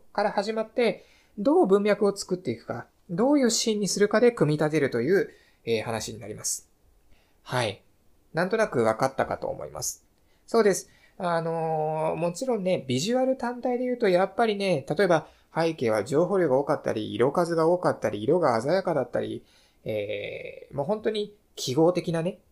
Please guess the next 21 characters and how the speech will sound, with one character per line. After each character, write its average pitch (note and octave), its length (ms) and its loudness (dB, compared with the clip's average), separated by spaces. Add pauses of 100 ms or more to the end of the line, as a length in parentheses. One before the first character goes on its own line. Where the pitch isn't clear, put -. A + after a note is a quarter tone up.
(200)
あ A#2 220 -4
の A2 380 -8 (400)
ー、 - 60 -6
あ、 A#2 40 -6
こ - 100 -4
れ D3+ 100 2
は D3+ 80 2
こ - 140 -4
こ E3 140 0
ね G#3+ 100 0
っ - 100 -8
て A#2+ 120 0
分 A2+ 180 0
か A3+ 100 0
る A3 60 0
よ F3 140 2
う - 20 -2
な C#3+ 240 -2 (340)
背 D#3+ 180 2
景 G#2+ 200 -2
が、 G#2 220 -2